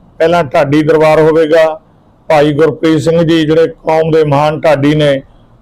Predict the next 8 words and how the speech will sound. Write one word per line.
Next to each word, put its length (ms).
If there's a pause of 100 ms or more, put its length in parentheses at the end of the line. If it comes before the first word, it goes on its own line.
ਉਹ 240
ਢਾਡੀ 260
ਵਾਰਾਂ 260
ਰਾਹੀਂ 240
ਸੰਗਤਾਂ 380
ਨੂੰ 120
ਨਿਹਾਲ 300
ਕਰਨਗੇ। 480